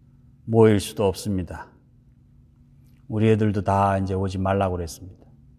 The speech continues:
전 세계를 휩쓸고 있는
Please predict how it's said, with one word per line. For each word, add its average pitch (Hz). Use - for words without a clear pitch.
전 117
세계를 123
휩쓸고 123
있는 107